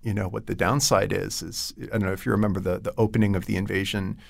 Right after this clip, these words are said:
of, uh, uh, Israel's invasion of, uh, I think it was, um, Gaza City. There was a hospital that was, uh, struck. And for, for one or two weeks afterwards, like, the account of that changed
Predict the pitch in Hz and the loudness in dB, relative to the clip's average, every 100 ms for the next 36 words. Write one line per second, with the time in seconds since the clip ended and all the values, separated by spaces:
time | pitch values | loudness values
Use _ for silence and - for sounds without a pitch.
0 | - - _ - 98 95 - 110 101 104 | -20 -20 _ 2 2 2 -2 0 2 4
1 | - - - 101 - 101 110 101 92 - | 2 0 -2 -4 0 0 4 2 2 -2
2 | 98 92 92 107 92 90 - 101 - - | -4 -2 -2 -2 -4 -6 -4 -2 -2 -4
3 | - - 92 - - - 104 - - - | -8 -8 -6 -4 -4 -2 -2 -2 -6 -10
4 | - 90 92 90 - 113 107 98 - - | 0 2 2 2 2 2 2 0 -2 -2
5 | 101 - - 117 123 - 107 - - - | -2 -2 0 0 0 0 0 -2 -4 -4
6 | - 110 95 101 - - 104 104 - - | -2 -2 -2 -2 -6 -2 0 0 -2 -4
7 | - 95 - - - - - - 123 - | 2 2 2 -6 -18 -20 -2 2 4 4
8 | 143 - - - _ _ _ - - - | 4 2 -18 -20 _ _ _ -6 -6 -2
9 | - 143 - 117 127 202 226 - 180 151 | 0 0 0 2 4 4 4 0 0 0
10 | 143 - 117 131 - 120 113 110 - 120 | 0 0 0 0 0 -2 0 -2 -2 -2
11 | 113 117 104 - 147 151 117 110 107 - | 0 0 -2 0 0 2 0 2 0 0
12 | 123 113 101 | -2 0 0